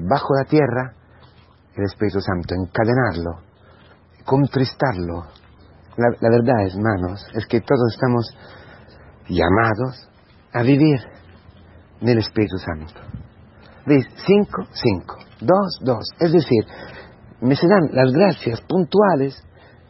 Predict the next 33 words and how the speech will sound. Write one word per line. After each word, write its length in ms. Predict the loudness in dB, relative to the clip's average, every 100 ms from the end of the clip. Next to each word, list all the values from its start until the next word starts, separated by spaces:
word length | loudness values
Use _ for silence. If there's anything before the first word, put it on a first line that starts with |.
| _ 0
para 180 | 2 2
que 260 | 0 0
hoy 360 | 2 4 2 -2 -10 -20 -20 _ -20 -2
pueda 460 | 2 4 2 -2 -20 -20 -6 -6 -6 -4
perdonar, 560 | -2 2 2 2 -2 -12 -20 -8
para 140 | 0 2
que 120 | 4
hoy 260 | 4 4 0 -2
pueda 200 | 0 2 0
abrirme 360 | 2 2 2 0
a 20 |
la 120 | 2
vida, 220 | 2 2 -2 -8 -2
para 180 | 0 2
que 140 | 4
hoy 140 | 4 4 -4 _
pueda 240 | 2 4 4
estudiar 580 | -2 0 2 4 4 0 -8 -10 0
sin 260 | 2 4
buscar 340 | 2 0 0 0
a 40 |
mí 100 | 2
mismo, 260 | 2 2 -2
sino 300 | 0 0 0 -2 -18 -20 -20 -20 -2
obe-, 240 | 2 2 2
eh, 480 | 2 4 2 0 -4 -10 -20 -20 -20 -20 -20 -20 -8
a-, 80 | -2
a-, 560 | -2 0 0 0 -2 -2
acostumbrando 840 | -2 0 2 4 4 2 0 -2
el 140 | -2
cuerpo, 480 | 2 2 2 0 -2
la 80 | 0
mente 400 | 0 -2 -2